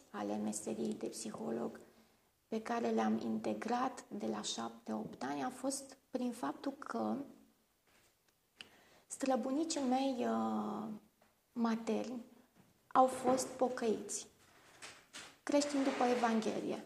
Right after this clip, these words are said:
lucru pe care l-a urmat și bunica mea și mama. Și eu la șapte, opt ani mergeam la școala dominicală cu ele, cu mama, cu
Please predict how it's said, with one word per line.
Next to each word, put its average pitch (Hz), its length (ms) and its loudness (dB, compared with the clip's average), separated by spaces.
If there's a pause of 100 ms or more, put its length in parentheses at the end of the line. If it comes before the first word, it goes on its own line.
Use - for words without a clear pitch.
(420)
lucru 349 260 6 (120)
pe 311 120 6
care 285 440 4
l-a 247 360 8 (200)
urmat 247 560 4
și - 200 2 (120)
bunica 208 400 -2
mea 285 320 -2 (320)
și - 320 -2
mama. 196 500 -2 (460)
Și 277 100 0
eu 311 100 6
la 294 160 4
șapte, 285 440 4
opt 226 280 -2
ani 240 200 2
mergeam 233 420 0
la 220 100 2
școala 226 440 -2
dominicală 220 840 2
cu 233 60 -4
ele, 254 420 2 (640)
cu 226 60 -4
mama, 302 360 4 (180)
cu 233 60 -4